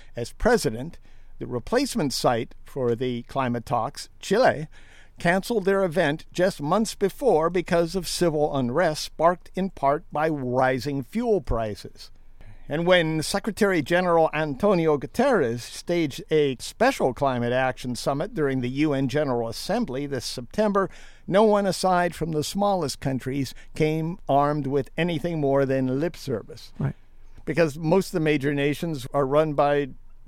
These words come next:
Speaker 1: jerks right now.
Speaker 2: The leaders of the biggest emitters of carbon dioxide are actually moving away from trying to meet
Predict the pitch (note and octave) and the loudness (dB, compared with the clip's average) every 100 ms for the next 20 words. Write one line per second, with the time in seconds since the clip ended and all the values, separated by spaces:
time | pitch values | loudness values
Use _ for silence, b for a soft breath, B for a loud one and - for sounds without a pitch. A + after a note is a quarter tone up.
0 | - F3 G#3+ A3 - C#3 A#2 B2 B2+ B2 | -8 0 2 2 -2 0 0 -2 -2 -2
1 | - D3+ D3+ G3 G3 F3+ D#3 C#3 D3+ E3+ | 2 4 6 6 4 4 0 0 2 2
2 | F3 D#3+ - - - D#3 C#3+ D3 D#3+ D#3 | 2 0 -6 -18 -4 2 4 6 6 4
3 | C#3+ C#3 - C3 - D3+ D#3 C3+ C3+ C#3 | 2 0 -6 -4 4 4 4 4 4 4
4 | F3 - C#3+ B2 B2 D#3 F3+ - F3 D3 | 2 0 0 2 0 0 0 0 -2 2
5 | D3 C#3+ D3 - C3+ B2 D3+ G#3+ - C#3+ | 2 2 0 0 0 2 4 4 2 -4
6 | B2+ C#3+ C3+ B2+ C3 B2+ C3 - | -2 0 2 0 2 0 0 -4